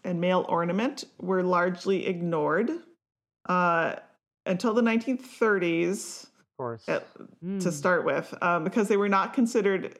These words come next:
Speaker 1: as important as natural selection, and it was also considered implausible that animals could have a refined enough aesthetic sense to distinguish different male ornaments.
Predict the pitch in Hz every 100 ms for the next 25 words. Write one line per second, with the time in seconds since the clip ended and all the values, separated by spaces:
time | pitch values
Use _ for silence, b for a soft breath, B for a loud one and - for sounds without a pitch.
0 | - 180 175 - 190 143 170 170 - 147
1 | - 156 151 - - 151 110 170 180 190
2 | 202 202 202 180 196 180 175 170 170 -
3 | 214 214 226 208 202 185 180 180 B _
4 | _ _ - 185 - 190 180 170 180 185
5 | - 170 165 151 170 - 160 170 156 156
6 | - 180 - 196 196 202 - - - -
7 | - - 254 - 180 156 156 - - 170
8 | - - 135 - 127 82 92 - -